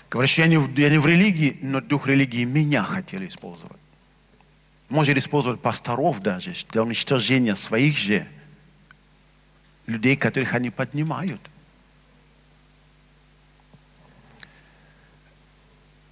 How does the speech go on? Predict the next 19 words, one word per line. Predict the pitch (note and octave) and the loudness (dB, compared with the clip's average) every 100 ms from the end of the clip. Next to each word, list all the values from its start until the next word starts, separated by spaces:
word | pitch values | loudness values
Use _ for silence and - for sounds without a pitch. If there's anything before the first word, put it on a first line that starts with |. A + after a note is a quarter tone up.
| - | -2
Написано | C3+ F#3 F#3+ F3+ D3 | 4 6 6 6 6
так. | D3 G2 - - - - - - - _ _ _ _ _ _ _ _ _ _ - | 4 2 0 -14 -20 -20 -20 -20 -20 _ _ _ _ _ _ _ _ _ _ -6
Исайя | C#3+ D#3+ D3 | 2 4 4
пятьдесят | C#3 B2 D3 | 2 2 2
четыре | - C3+ | 2 2
семнадцать. | - C#3 A2 F#2+ F#2 - - - _ _ _ _ _ _ _ _ _ _ _ | 4 4 2 0 -6 -12 -20 -20 _ _ _ _ _ _ _ _ _ _ _
Исайя | - - C#3 C3+ | -8 0 2 2
пятьдесят | A#2+ - B2+ - - C3+ | 0 -6 -8 -10 -2 0
четыре | - C3 | 2 0
семнадцать. | - B2+ G#2+ G#2+ | 0 -2 -2 0
«Ни | A#2+ | 2
одно | C#3 C#3 C#3 D#3+ | 4 4 4 4
орудие, | E3 E3+ F3 C3 A#2 | 6 4 4 2 0
сделано | G2 C#3+ C#3+ | 2 2 2
против | B2+ C#3 C3 | 0 -2 -4
тебя, | C3 B2 C#3 | -4 0 2
не | |
будет | C3+ C3 C3+ | 2 -2 0
успешно». | C3+ - D3 A2 - E2+ | -2 -2 -4 -2 -4 -10